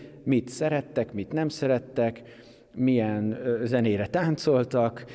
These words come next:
vagy mi volt a kedvenc ételük, vagy szóval egyéb ilyen személyes dolgok, semmit nem tud róla, még a nevét sem? Aha, akkor mégiscsak ez egy illúzió, hogy mi majd a gyermekeinkben, unokáinkban, a leszármazottjainkban tovább élünk.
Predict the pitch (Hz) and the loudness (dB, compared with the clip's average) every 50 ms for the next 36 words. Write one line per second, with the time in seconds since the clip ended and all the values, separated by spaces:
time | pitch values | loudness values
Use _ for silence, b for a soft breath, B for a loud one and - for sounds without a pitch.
0 | B B B B - 110 117 117 113 120 131 123 120 113 98 113 101 - 123 110 | B B B B -4 0 2 2 2 4 2 2 2 2 2 0 0 0 0 0
1 | 95 101 101 95 - - 170 165 160 165 170 160 160 160 160 165 151 147 - - | 0 -2 -4 -4 -2 0 2 2 4 4 2 0 0 0 2 0 0 0 0 0
2 | 160 156 151 147 - 190 202 175 156 139 127 123 127 127 123 120 - - 135 135 | 2 2 2 2 2 0 2 2 2 2 2 2 2 0 0 -2 -2 -2 0 0
3 | 123 110 110 123 113 120 117 113 120 - - - - 120 120 135 147 147 180 175 | 0 0 0 -2 -2 -2 -2 -4 -6 -14 -12 -6 -4 -2 -2 -2 -2 -4 -4 -6
4 | 175 170 - 180 147 123 110 107 127 151 151 156 147 135 131 139 170 165 147 - | -6 -4 -4 -2 0 0 0 0 0 -2 -2 -2 -2 -2 -2 0 -2 -2 -2 -4
5 | - - 98 92 - B B B B B - 95 - 131 143 143 139 - - - | -8 -10 -10 -10 -12 B B B B B -16 -14 -10 -10 -10 -10 -10 -14 -20 -20
6 | _ _ - - 120 - - 170 160 185 190 156 117 107 - - 120 - - 113 | _ _ -12 -12 -10 -6 -4 -4 -4 -2 -4 -4 -4 -4 -4 -6 -8 -6 -4 -2
7 | 120 120 110 104 - - - 156 160 156 123 101 101 95 87 92 98 101 104 110 | -2 -2 -2 -4 -8 -4 -2 -2 0 0 -2 -2 -4 -6 -6 -4 -2 0 2 2
8 | 123 127 127 B B B - 107 101 98 113 131 127 117 113 117 123 120 110 101 | 2 0 -2 B B B -6 -4 -2 0 2 2 2 2 0 0 0 0 -2 -4
9 | 101 - B B B B B B - 117 120 120 107 110 107 107 - 117 113 113 | -6 -8 B B B B B B -4 -2 -2 0 -2 -4 -6 -4 -2 -2 -2 -2
10 | 110 113 110 104 104 - 120 123 120 113 113 - 113 110 107 107 107 104 101 107 | -2 -2 -4 -6 -6 -4 -4 -2 -2 -2 -4 -4 -4 -4 -4 -4 -4 -4 -2 -2
11 | 113 113 - - 110 107 107 107 101 107 107 104 - 107 107 107 107 101 107 104 | -4 -4 -4 -6 -6 -4 -4 -4 -6 -6 -8 -8 -6 -6 -4 -4 -4 -4 -6 -6
12 | - 120 104 104 101 101 95 98 101 87 78 80 - - - 107 - | -4 -4 -4 -4 -4 -6 -4 -4 -4 -4 -6 -10 -14 -16 -18 -20 -20